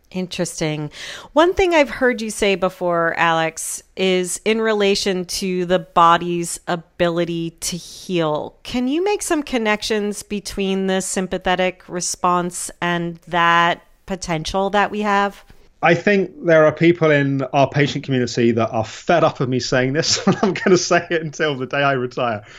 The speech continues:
Speaker 2: which is that for the body to heal, it has to be in a healing state.
Speaker 1: Mm.
Speaker 2: And there's obviously many, many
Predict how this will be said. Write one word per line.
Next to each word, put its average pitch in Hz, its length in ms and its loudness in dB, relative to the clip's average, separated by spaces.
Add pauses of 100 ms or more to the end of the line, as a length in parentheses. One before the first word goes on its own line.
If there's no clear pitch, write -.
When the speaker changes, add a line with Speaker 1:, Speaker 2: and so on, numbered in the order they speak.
(260)
Speaker 2:
which 151 240 0
is 165 180 4
that 170 280 2
for 175 80 0
the 170 140 2
body 196 400 2
to 170 180 -4
heal, 113 600 -2 (300)
it 160 100 0
has 170 380 -2
to 170 120 -4
be 139 360 -2
in 131 260 -4
a 120 80 -2
healing 117 320 -2
state. - 400 -16
Speaker 1:
Mm. 185 320 -4 (220)
Speaker 2:
And 165 520 4 (280)
there's 175 480 2
obviously 160 800 2 (240)
many, 175 600 4
many 156 580 2